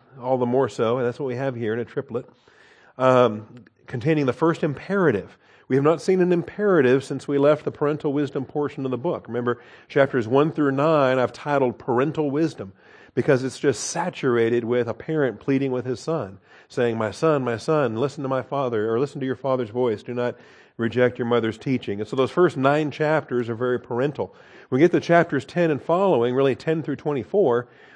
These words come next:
uh, I call it personal and public wisdom. Personal and public wisdom. And so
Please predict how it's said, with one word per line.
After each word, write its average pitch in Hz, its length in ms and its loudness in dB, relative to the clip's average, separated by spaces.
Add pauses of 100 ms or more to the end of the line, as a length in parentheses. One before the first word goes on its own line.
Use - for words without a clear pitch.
(120)
uh, 127 100 2
I 131 80 2
call 139 320 4
it 127 160 4
personal 180 600 4
and 139 220 -4
public 202 440 0
wisdom. 104 420 -2 (500)
Personal 170 600 4
and 143 180 -4
public 170 400 0
wisdom. 107 400 0
And 113 100 -6
so 135 300 2